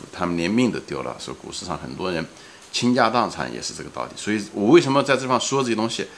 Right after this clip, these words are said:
其实我也是在提醒着很多的刚刚进入股市的人啊，你先掂量一下，你真的有那么大的信心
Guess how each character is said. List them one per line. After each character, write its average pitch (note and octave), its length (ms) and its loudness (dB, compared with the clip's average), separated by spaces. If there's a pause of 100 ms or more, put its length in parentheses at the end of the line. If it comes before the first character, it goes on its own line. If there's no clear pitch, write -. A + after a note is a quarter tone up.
(300)
其 - 120 -6
实 C3+ 80 0
我 B2 180 6
也 G#2+ 80 8
是 F#2 120 -4
在 G2 140 4
提 F#2 260 -4
醒 C2 220 -6
着 C2 160 -8
很 C2+ 220 -10
多 E2 200 -4
的 F#2 140 -2 (360)
刚 C#3+ 200 6
刚 C3+ 180 -2
进 B2 180 -2
入 G2+ 120 -2
股 B1+ 180 -14
市 - 160 -6
的 D#2+ 80 -6
人 D2+ 200 -6
啊， D2+ 100 -2
你 F2 80 -4
先 G#2+ 240 -6
掂 C3 140 2
量 B2 200 0
一 E2+ 40 -6
下， - 160 -10 (360)
你 G#2 100 0
真 F3 300 6
的 F#3+ 80 6
有 G#2 160 4
那 G#2+ 120 4
么 A#2+ 100 4
大 A2+ 120 4
的 F#2+ 80 0
信 A2+ 280 0
心 A2 260 -2